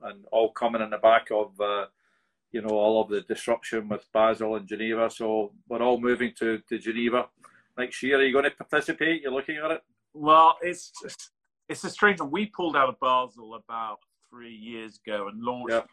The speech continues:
Speaker 2: Townhouse concept. So we, we, we hire out our own townhouse and we, we invite people to come and see us. Um,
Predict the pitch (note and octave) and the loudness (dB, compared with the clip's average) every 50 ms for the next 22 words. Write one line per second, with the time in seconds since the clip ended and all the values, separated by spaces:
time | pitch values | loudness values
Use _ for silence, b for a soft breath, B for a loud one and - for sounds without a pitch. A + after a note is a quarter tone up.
0 | _ - C#3 C3+ B2+ B2 A#2 A2 G#2+ F#2+ F#2+ - _ _ A2+ G#2+ G2+ G2+ - - | _ 0 2 2 2 0 -2 -6 -10 -10 -10 -14 _ _ -16 -16 -16 -20 -18 -16
1 | G#2 G2+ G2+ - - - - - A#2+ A2+ A2+ A2+ A2+ A2 _ b b b b b | -14 -14 -14 -16 -18 -20 -14 -10 -8 -8 -8 -8 -10 -12 _ b b b b b
2 | b b b _ - B2 B2+ B2+ B2+ B2 G#2+ _ A#2+ B2 A#2+ A2 - _ _ _ | b b b _ -10 -8 -8 -8 -8 -10 -12 _ -12 -12 -12 -12 -16 _ _ _
3 | _ - B2 B2+ B2 B2 B2 A#2+ - _ _ - A#2+ C#3 C#3+ C#3 C3+ B2 A#2+ A#2+ | _ -12 -10 -8 -8 -8 -8 -10 -12 _ _ -6 0 4 4 6 6 6 4 2
4 | A#2 A#2 A#2 A#2 A2+ A2+ _ _ B2 B2 B2 A#2+ A2+ - A2+ A2 G#2+ G#2+ G#2+ G#2+ | 0 -4 -4 -6 -8 -16 _ _ -12 -10 -10 -10 -12 -12 -14 -12 -12 -12 -12 -14
5 | _ _ _ _ _ _ A2 A2+ A2+ A2 A2 F#2+ - B2 A#2+ A#2 A2 G#2 B2 A#2 | _ _ _ _ _ _ -20 -20 -18 -18 -20 -18 -14 -14 -14 -14 -4 2 2 2
6 | A2+ - - - A#2 - G#2+ - - - A#2 G#2+ G#2 G#2 - - G#2+ G#2 G#2 G#2 | 2 2 -4 -14 -18 -18 -18 -20 -14 -10 -10 -10 -10 -10 -14 -14 -10 -8 -6 -6
7 | G#2 F#2 - - - - - A#2 - _ _ _ - A#2+ B2 B2 B2 C3 C3 C3 | -6 -6 -8 -10 -18 -18 -18 -18 -18 _ _ _ -2 2 2 2 2 0 -4 -14
8 | C3 | -20